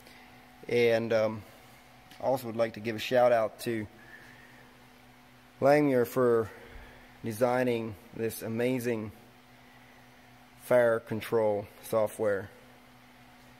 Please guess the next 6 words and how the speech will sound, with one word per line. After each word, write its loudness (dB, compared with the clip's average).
Very, 2
very -2
impressed -4
with -8
that -4
software. -6